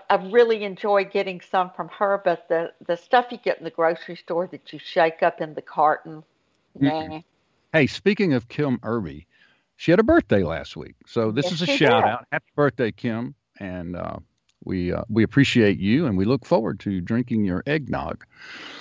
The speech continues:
Speaker 2: Uh, you know, but when I was, uh, reading about the eggnog, the thing I thought about was this thing we talked about last week on the show, and that's that, uh, orange flower water,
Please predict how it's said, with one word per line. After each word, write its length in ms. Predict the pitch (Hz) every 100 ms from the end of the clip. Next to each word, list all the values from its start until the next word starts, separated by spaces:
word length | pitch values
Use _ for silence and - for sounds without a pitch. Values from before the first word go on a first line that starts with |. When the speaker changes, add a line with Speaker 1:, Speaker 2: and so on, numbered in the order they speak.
| - - - - -
Speaker 2:
Uh, 120 | 143
you 140 | 165 202
know, 100 | 233
but 200 | 170 151
when 140 | 156
I 120 | 175
was, 340 | 247 180 113 -
uh, 260 | - 127 123 104 -
reading 320 | 135 175 220
about 220 | 139 120 117
the 140 | 123
eggnog, 460 | 139 143 113 98 107
the 80 | 107
thing 220 | 156 170
I 100 | 160
thought 280 | - 127 110
about 460 | 98 104 101 - _ _ _ _
was 240 | 127 113 107
this 160 | 117
thing 180 | - 131
we 100 | 113
talked 260 | - 120 110
about 260 | 104 101
last 360 | 107 113 104 -
week 200 | 113 101
on 120 | 101 92
the 60 |
show, 260 | 90 135 120
and 80 | 101
that's 180 | 113 -
that, 160 | 95 -
uh, 80 | 113 -
orange 540 | - 127 131 123 110 -
flower 460 | - 110 104 98 82
water, 480 | 80 80 - - -